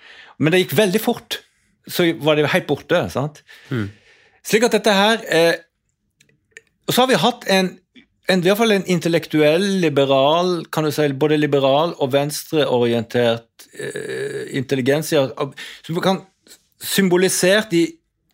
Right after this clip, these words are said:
Speaker 1: motstand mot nato.
Speaker 2: Mm.
Speaker 1: Det, nå kan det jo,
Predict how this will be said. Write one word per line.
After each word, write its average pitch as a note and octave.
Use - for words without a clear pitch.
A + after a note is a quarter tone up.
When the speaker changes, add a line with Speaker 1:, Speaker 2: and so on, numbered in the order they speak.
Speaker 1:
motstand E3+
mot D#3
nato. D#3+
Speaker 2:
Mm. G2
Speaker 1:
Det, F#3+
nå A#3
kan A3+
det B3
jo, F#3+